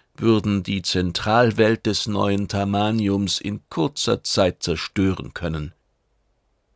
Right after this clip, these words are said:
Die tefrodischen Flotteneinheiten waren ebenfalls im Orbitalbereich der Zentralwelt zusammengezogen. Doch Verantwortliche auf beiden Seiten wussten, dass gegen die Feuerkraft der Theophoren kein Kraut gewachsen war. Es wurde lediglich der Anschein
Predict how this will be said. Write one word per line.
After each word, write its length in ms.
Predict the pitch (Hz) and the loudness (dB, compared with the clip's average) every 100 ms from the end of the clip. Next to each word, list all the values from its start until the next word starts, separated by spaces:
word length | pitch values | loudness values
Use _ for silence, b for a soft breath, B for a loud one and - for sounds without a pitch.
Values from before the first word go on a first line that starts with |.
| _ _ | _ _
Die 100 | 78 | -6
tefrodischen 640 | - - 92 117 107 107 | -6 -4 4 4 4 0
Flotteneinheiten 760 | 87 110 - 90 113 113 - 73 | 2 2 4 2 2 2 0 0
waren 200 | 101 139 | 0 2
ebenfalls 560 | 123 113 85 85 87 - | 2 2 0 -2 -2 -2
im 180 | 110 - | -4 0
Orbitalbereich 1120 | 98 98 92 - 104 107 95 82 76 82 - | 0 0 -4 0 0 2 0 -2 -4 -4 -8
der 140 | 78 | -8
Zentralwelt 1000 | - 82 80 - 87 78 85 76 - - - | -6 -6 -6 -2 -2 -2 -4 -6 -10 -14 -12
zusammengezogen. 840 | - 87 80 - - 82 82 87 - B B B B B _ | -6 -6 -6 -8 -6 -6 -6 -10 -12 B B B B B _
Doch 220 | 127 - | 4 4
Verantwortliche 720 | - - 170 143 123 110 98 80 | 4 4 6 6 4 4 2 2
auf 100 | - | 4
beiden 300 | 104 90 82 | 4 4 4
Seiten 380 | 90 85 87 | 4 4 0
wussten, 420 | 90 98 - 101 82 | 0 0 0 -2 2
dass 340 | 95 - - | 2 2 -2
gegen 400 | 107 117 117 107 | 4 4 4 0
die 160 | 104 95 | 0 -2
Feuerkraft 800 | - 107 107 101 - 104 - | 4 6 6 4 2 0 2
der 100 | 104 | -2
Theophoren 800 | 90 107 95 - 104 110 95 90 | -2 -2 -2 0 2 2 2 -2
kein 280 | 82 101 82 | 0 -2 -2
Kraut 280 | - 90 - | -2 -2 -2
gewachsen 460 | 85 80 - 85 | -6 -6 -4 -4
war. 220 | 80 80 - _ _ _ | -4 -4 -8 _ _ _
Es 140 | - 156 | -2 2
wurde 180 | 151 | 4
lediglich 460 | 127 143 131 90 87 | 4 2 0 -4 -4
der 140 | - | -2
Anschein 640 | 98 101 90 98 90 87 | 0 -2 -2 -2 -2 -2